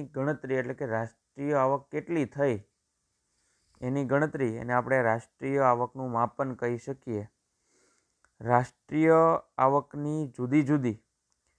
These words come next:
વિભાવનાઓ અર્થને આધારે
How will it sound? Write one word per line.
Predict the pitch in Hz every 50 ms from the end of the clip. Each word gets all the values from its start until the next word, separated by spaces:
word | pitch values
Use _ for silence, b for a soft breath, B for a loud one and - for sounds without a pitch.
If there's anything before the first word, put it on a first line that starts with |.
| _ _ _ -
વિભાવનાઓ | 120 120 120 101 - 135 139 143 147 143 147 147 147 147 147 151 151 151 - - _ -
અર્થને | 123 123 131 - _ - 135 139 143 143 139
આધારે | - _ - 120 120 127 143 147 131 113